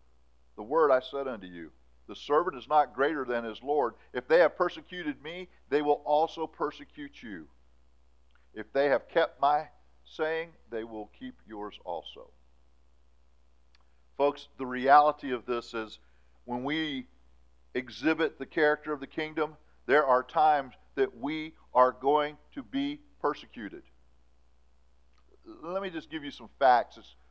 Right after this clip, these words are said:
what's going on in other parts of the world. This is, this report was just put out. One in twelve Christians around the world is persecuted.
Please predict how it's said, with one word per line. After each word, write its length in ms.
what's 180
going 320
on 240
in 140
other 180
parts 380
of 60
the 60
world. 380
This 160
is, 160
this 180
report 380
was 140
just 320
put 240
out. 300
One 460
in 160
twelve 420
Christians 500
around 600
the 40
world 480
is 140
persecuted. 720